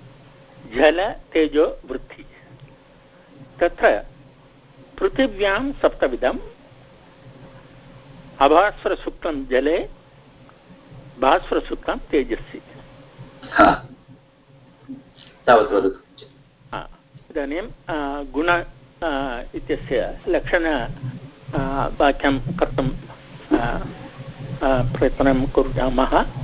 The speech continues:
Speaker 1: चक्षुमात्रग्राह्यो गुणो रूपम्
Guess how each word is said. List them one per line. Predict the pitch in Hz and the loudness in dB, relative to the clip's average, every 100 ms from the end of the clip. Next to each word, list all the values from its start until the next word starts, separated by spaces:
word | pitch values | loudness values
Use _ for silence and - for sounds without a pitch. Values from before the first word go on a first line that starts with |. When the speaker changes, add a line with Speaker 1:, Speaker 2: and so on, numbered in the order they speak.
| 139 - - - - - - | -2 -4 -12 -16 -16 -12 2
Speaker 1:
चक्षुमात्रग्राह्यो | 185 - 147 - - - - 254 269 269 - - - - - 147 143 160 175 - - 180 185 - - - - 123 139 139 151 - 143 147 | 2 4 -2 -6 -6 -6 -2 2 4 2 -2 -14 -18 -18 -12 0 4 6 4 -2 -4 4 4 4 -6 -16 -14 -4 2 2 2 0 2 4
गुणो | - 127 127 135 160 | 2 -2 -2 -2 -4
रूपम् | 269 127 - 131 | -2 -4 -4 -10